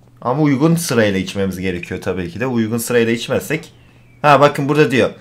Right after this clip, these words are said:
Ee, kırmızı ile yeşili birleştirirsek koşma veriyormuş. Buradan bir tane bize bir ipucu verdi. Eleman şu an nerede acaba? Bilmiyorum ama. Çok şu an tehlikeli bir hareket yapıyorum.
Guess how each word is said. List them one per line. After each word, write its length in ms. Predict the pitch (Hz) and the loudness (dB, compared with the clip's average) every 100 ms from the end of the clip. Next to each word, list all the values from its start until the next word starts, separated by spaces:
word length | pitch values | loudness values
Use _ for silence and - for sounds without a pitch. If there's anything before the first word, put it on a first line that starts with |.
| - - - _ - | -20 -20 -20 _ -4
Ee, 300 | 110 113 110 | 0 2 0
kırmızı 400 | 110 151 175 180 | 0 0 0 0
ile 140 | 180 131 | 0 0
yeşili 600 | 139 143 117 107 - - _ - | 0 -2 -2 -2 -4 -8 _ -10
birleştirirsek 800 | 120 147 165 175 170 175 180 175 | -4 -2 -2 -2 -2 0 -2 -2
koşma 380 | 123 120 - 143 | -4 -2 -2 0
veriyormuş. 640 | 113 98 104 160 - - _ - _ | 0 0 -2 -4 -8 -12 _ -20 _
Buradan 280 | 120 120 127 | -2 0 0
bir 80 | 117 | 0
tane 240 | 127 113 | -2 0
bize 360 | 110 110 127 156 - _ _ - - - - - | -2 -2 -2 -4 -14 _ _ -20 -20 -20 -20 -18
bir 160 | - 113 | -6 -4
ipucu 360 | 117 117 98 101 | -2 -4 -2 2
verdi. 480 | 131 143 127 135 151 _ _ _ _ _ _ - | 4 4 2 -2 -4 _ _ _ _ _ _ -6
Eleman 300 | 110 147 165 | -2 2 2
şu 160 | 160 156 | 2 -2
an 140 | 147 | 0
nerede 200 | 151 95 | 0 -2
acaba? 340 | 85 85 80 76 _ _ _ _ _ _ _ _ _ _ _ _ _ | -4 -8 -10 -14 _ _ _ _ _ _ _ _ _ _ _ _ _
Bilmiyorum 340 | 113 120 98 117 | -10 -6 -4 -2
ama. 280 | 135 95 - - _ - - - - - _ - - - - - _ _ - - - | -2 -4 -8 -20 _ -20 -20 -20 -20 -20 _ -20 -20 -20 -20 -20 _ _ -20 -20 -18
Çok 240 | - 143 143 | -6 -6 -2
şu 140 | 143 | -2
an 100 | 139 | 0
tehlikeli 420 | 143 143 135 135 | 0 -2 -2 -2
bir 40 | 131 | 0
hareket 320 | 120 117 120 | 2 0 -4
yapıyorum. 320 | 92 85 82 | -8 -8 -12